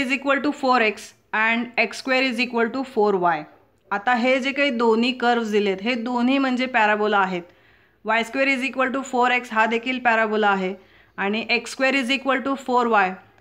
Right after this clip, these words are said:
हा देखील एक पॅराबोला आहे. म्हणजे दोन पॅराबोला जिथे इंटरसेक्ट होत आहेत त्या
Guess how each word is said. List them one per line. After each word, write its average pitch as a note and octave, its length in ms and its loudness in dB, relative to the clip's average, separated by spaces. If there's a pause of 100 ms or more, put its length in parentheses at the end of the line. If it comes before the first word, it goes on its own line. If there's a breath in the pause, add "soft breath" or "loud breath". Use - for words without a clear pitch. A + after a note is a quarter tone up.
(120)
हा A#3 220 4
देखील B3+ 500 -2
एक A3+ 260 -2
पॅराबोला G3 460 4
आहे. F3 240 -2
म्हणजे G3 400 -2
दोन A3+ 500 2
पॅराबोला G#3 640 2
जिथे G#3+ 380 -2
इंटरसेक्ट A#3+ 500 -4
होत G3 200 -2
आहेत F#3 120 -2 (680 soft breath)
त्या A#3+ 340 4